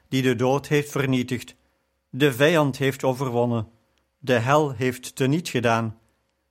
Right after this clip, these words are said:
Die de sterke heeft geketend. Die de mens heeft opgevoerd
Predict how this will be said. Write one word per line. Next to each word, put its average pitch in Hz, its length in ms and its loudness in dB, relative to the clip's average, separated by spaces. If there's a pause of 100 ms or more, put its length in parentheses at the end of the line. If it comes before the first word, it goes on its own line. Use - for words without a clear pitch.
Die 131 160 -4
de 117 120 -2
sterke 170 460 -2
heeft 123 280 -2
geketend. 123 720 -4 (500)
Die 123 160 -2
de 110 140 0
mens 135 440 -2 (220)
heeft 139 320 -2
opgevoerd 135 720 -2